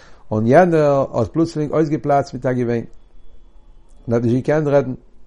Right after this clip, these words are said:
אז ער האט יענער געווען, דער משיח זמן, דער מענדל האט נישט געוואוסט, וואס. און דער מענטש, וואס ער איז געווען, אז ער גראב און אז ער מגושם און אז ער נידעריק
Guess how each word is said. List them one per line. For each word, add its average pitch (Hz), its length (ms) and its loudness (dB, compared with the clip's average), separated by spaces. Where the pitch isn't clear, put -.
אז 110 160 0
ער 151 60 6
האט 151 140 2
יענער 147 160 0
געווען, 127 300 -2
דער 131 120 2
משיח 131 360 -2
זמן, 107 360 -2
דער 110 120 -4
מענדל 123 320 -2
האט 120 140 -4
נישט 98 140 -4
געוואוסט, 107 280 -2
וואס. 117 420 -2
און 85 180 -6
דער 139 280 8
מענטש, 131 640 -2
וואס 92 220 -8
ער 95 60 -2
איז 95 100 -4
געווען, 113 240 -2
אז 107 140 0
ער 127 120 2
גראב 123 360 4
און 113 80 -4
אז 101 160 -2
ער 120 80 -2
מגושם 127 500 -2
און 98 140 -2
אז 92 200 0
ער 127 200 4
נידעריק 135 580 0